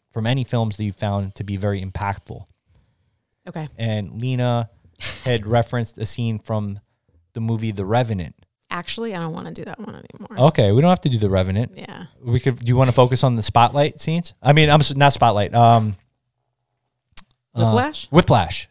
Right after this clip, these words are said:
Speaker 1: Yeah, I don't know why I said Spotlight.
Speaker 2: You know, s-, s-,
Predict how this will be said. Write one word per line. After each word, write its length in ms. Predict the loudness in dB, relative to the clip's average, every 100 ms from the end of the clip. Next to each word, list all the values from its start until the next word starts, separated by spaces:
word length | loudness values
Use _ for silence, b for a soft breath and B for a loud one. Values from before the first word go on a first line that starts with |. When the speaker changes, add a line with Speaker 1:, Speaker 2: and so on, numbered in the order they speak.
| -4
Speaker 1:
Yeah, 180 | 0 2
I 60 |
don't 80 | 2
know 80 | 0
why 120 | 0
I 40 | -4
said 200 | -8 -6
Spotlight. 380 | -6 -6 -8 -12 _ _ _ _ _
Speaker 2:
You 220 | -8 -4 -2
know, 260 | -2 -4
s-, 220 | -4 -6
s-, 260 | -4 -4